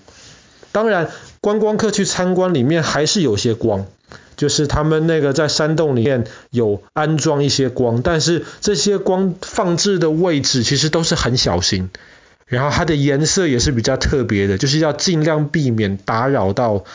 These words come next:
这些在山洞里面的生物。那其实爸爸觉得动物园这种生物其实也给我们一个很好的一个启发。当我们身上有一些东西，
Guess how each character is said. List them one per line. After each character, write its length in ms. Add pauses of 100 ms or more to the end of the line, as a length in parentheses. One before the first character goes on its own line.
(200)
这 120
些 220
在 160
山 240
洞 160
里 60
面 180
的 60
生 320
物。 100 (1600)
那 120
其 180
实 160
爸 140
爸 160
觉 160
得 120
动 460
物 40
园 280
这 100
种 220
生 380
物 180
其 180
实 200
也 180
给 240
我 160
们 300
一 20
个 160
很 280
好 220
的 140
一 120
个 200 (260)
启 460
发。 440 (800)
当 180
我 100
们 240
身 340
上 320
有 200
一 40
些 260
东 280
西， 360